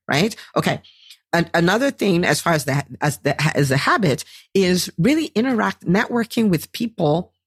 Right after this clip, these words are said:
who are doing what you want to do, right? Who've done it or who are doing it. You want to be in their orbit because it's like the best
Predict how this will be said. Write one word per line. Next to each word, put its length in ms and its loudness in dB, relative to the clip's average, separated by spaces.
who 120 2
are 140 2
doing 380 2
what 160 0
you 100 0
want 220 0
to 100 0
do, 400 0
right? 400 -4
Who've 320 0
done 220 2
it 240 0
or 120 4
who 160 2
are 140 2
doing 420 2
it. 220 -8
You 80 4
want 160 2
to 60 4
be 280 2
in 60 4
their 260 0
orbit 440 0
because 300 2
it's 180 0
like 220 -4
the 120 2
best 760 -2